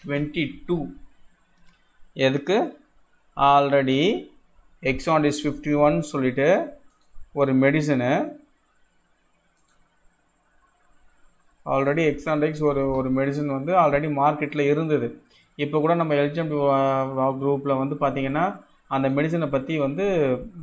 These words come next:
போட்டிருந்தாங்க, ஆ, ஃபிஃப்டி தௌசண்ட் சொல்லிட்டு போட்டிருந்தாங்க. அந்த மெடிசனை இன்னும் சில பேர் Xerapta-வே, Xerapta தான் satisfy ஆயிடுச்சுல்ல,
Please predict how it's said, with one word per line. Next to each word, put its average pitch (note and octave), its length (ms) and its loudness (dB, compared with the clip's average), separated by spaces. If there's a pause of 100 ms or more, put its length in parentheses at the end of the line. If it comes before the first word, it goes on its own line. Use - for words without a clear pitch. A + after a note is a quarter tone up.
(160)
போட்டிருந்தாங்க, C3 580 0 (580)
ஆ, C3 340 2
ஃபிஃப்டி D#3 240 -4
தௌசண்ட் C#3+ 340 4
சொல்லிட்டு C#3 440 0
போட்டிருந்தாங்க. C3 640 0 (420)
அந்த C#3 240 0
மெடிசனை D#3 880 2 (340)
இன்னும் F#3 600 2
சில D3 280 -2
பேர் D3+ 600 4 (340)
Xerapta-வே, E3+ 720 4 (380)
Xerapta F3+ 440 4
தான் F3+ 60 -8
satisfy F3 280 4
ஆயிடுச்சுல்ல, C#3 800 4